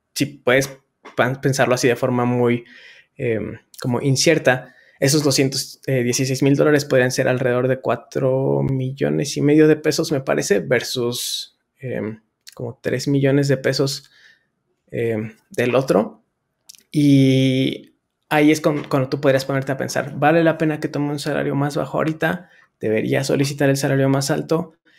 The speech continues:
Si la empresa crece muchísimo más y en lugar de veintisiete dólares valen más las acciones, la diferencia va a ser más grande. Y son todas estas cosas que, que tienes que considerar cuando estás aceptando entrar a una de estas empresas. Em, pequeño resumen, eh, mío.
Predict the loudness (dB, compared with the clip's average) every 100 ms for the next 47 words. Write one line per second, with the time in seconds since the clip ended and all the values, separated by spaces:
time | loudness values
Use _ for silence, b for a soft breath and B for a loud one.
0 | b b 2 2 2 0 0 0 0 2
1 | 2 2 0 -2 0 0 0 0 -2 0
2 | 0 2 0 0 -2 0 2 2 0 0
3 | 2 2 -2 -2 -4 -4 -2 -2 -2 -4
4 | 0 0 2 -2 -2 0 -2 -4 -8 -8
5 | -8 -10 -6 -2 0 4 4 4 -2 -6
6 | -4 -2 -4 -4 -4 -6 -6 -4 -4 -4
7 | -6 -6 -4 -2 -2 -2 -4 -4 -6 -6
8 | -8 -8 -8 -6 -2 0 0 -2 -6 -6
9 | -8 -10 -14 -8 -4 -4 -4 -10 b b
10 | b b _ _ -4 -4 -4 -6 -12 _
11 | _ _ _ -4 4 6 6 6 4 4
12 | 4 4 0 -4 -2 -2 -2 0 2 0
13 | -6